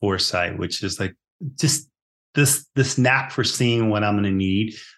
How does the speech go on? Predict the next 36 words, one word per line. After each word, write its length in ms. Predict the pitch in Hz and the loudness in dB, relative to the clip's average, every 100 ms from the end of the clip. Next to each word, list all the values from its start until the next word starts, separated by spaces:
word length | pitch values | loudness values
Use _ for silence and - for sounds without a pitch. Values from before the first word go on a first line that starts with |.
| - | -4
I 100 | 139 | 0
don't 160 | 180 - | 2 2
always 640 | 127 127 127 127 135 - - | 2 2 2 2 2 0 -2
<laughs> 20 | |
have 300 | 170 151 143 | 0 0 2
the 300 | 139 127 117 | 2 4 2
ability 420 | 110 147 156 131 | 2 4 4 2
to, 280 | 117 113 107 - - - - | 2 0 -2 -8 -16 -18 -2
to 160 | 147 | 2
invest 520 | 123 113 123 131 131 113 | 2 2 2 0 0 0
in 100 | 101 | 0
it, 200 | 87 - | 0 0
but, 360 | 110 107 - - - - _ - | 2 4 2 -6 -20 -20 _ -2
um, 540 | 107 110 104 101 98 - _ _ _ _ | 2 2 2 2 0 -6 _ _ _ _
I'm 120 | 156 190 | 0 2
just 180 | 220 202 | 2 2
a 40 | |
believer 580 | 139 113 113 107 101 98 | 2 4 2 2 0 0
in, 260 | 95 101 127 | 0 0 0
in, 580 | 104 104 104 98 95 90 _ | 0 2 2 0 0 -4 _
like, 280 | 98 90 - _ - | -4 -4 -6 _ -2
I'm 120 | 131 | 2
a 40 | 131 | 4
lifelong 560 | 127 127 113 104 98 | 2 2 0 0 0
learner 440 | 92 90 90 87 90 | 0 -2 -2 -2 -2
and 180 | 90 | -2
someone 440 | 90 113 110 107 101 | -2 2 2 2 2
that's 240 | 95 - | 0 -2
always 320 | 98 92 90 | 0 0 -2
gonna 160 | 95 90 | -2 -4
continue 520 | 101 92 104 98 92 | -2 -2 0 0 0
to 360 | - - 92 90 | -4 -2 -2 -2
invest 520 | 107 92 90 92 - | -2 -2 0 0 -2
in 80 | 92 | -4
themselves. 500 | 87 85 - 87 87 - - - - _ | -4 -6 -2 -2 -2 -6 -20 -20 -20 _
Um, 460 | 104 98 95 95 | -2 0 0 -2